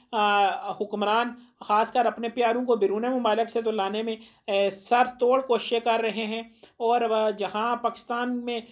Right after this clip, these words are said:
कारोबार खुलने की बात है तो वो भी कारोबार खुलने के भी वो काफ़ी हद तक कोशिश पे, आ, अमल दरामद कर रहे हैं। लेकिन जहाँ पे,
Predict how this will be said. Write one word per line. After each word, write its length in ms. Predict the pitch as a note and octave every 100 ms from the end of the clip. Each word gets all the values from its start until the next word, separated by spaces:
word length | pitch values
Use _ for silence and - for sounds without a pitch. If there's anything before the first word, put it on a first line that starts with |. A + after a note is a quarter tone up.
| _ -
कारोबार 400 | A3 G3+ A#3+ D4+
खुलने 260 | C4+ C4+
की 120 | B3+ A3
बात 260 | G3+ A3 A3+
है 120 | A3+ A3+ _ -
तो 60 |
वो 120 | G#3 B3+
भी 100 | C4
कारोबार 400 | A#3 G#3+ G#3+ A#3
खुलने 280 | - A#3 A#3
के 120 | A3+
भी 140 | A3 G#3+
वो 100 | G#3 - B3+
काफ़ी 400 | B3 A#3+ C4+ A#3+
हद 300 | - F3 G#3 -
तक 180 | A3+ -
कोशिश 460 | G#3+ G3 - G#3+ -
पे, 240 | A3 G#3 - - _ -
आ, 120 | G3
अमल 420 | F#3+ A#3 A#3 B3
दरामद 340 | A3+ G3+ A3 G#3+
कर 180 | B3
रहे 160 | B3 A#3
हैं। 220 | A#3+ B3
लेकिन 380 | G#3+ A3 A3+ C4
जहाँ 340 | A#3+ G#3+ A3+ A#3
पे, 180 | A#3+